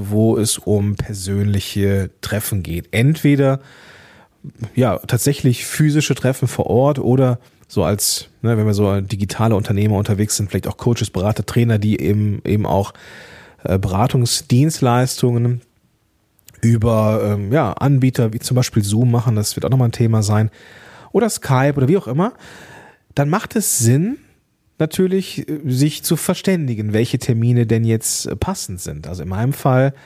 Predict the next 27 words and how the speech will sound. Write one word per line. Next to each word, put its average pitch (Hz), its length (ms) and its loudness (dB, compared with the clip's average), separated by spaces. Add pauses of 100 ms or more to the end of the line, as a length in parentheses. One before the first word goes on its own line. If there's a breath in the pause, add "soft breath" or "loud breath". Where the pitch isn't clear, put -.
(300 loud breath)
wenn 98 100 -2
ich 110 80 -2
mit 113 120 -2
Klienten 98 380 -2
arbeite, 131 440 0
dann 156 120 0
möchte 139 220 -2
ich - 60 -10
ihnen 127 80 0
natürlich 139 240 0
einen 156 100 4
Termin 151 320 2
anbieten. 90 380 -4
Und 95 180 -6 (380 loud breath)
du - 80 -4
kennst 151 260 -2
es 175 100 -2
vermutlich, 151 520 0
wenn 123 100 2
man 127 140 2
jetzt - 380 -2
händisch, 190 580 2
ja, 143 160 2
die 135 100 -4
Kalender 160 600 0 (540 loud breath)
übereinander 127 540 2
legt 131 440 2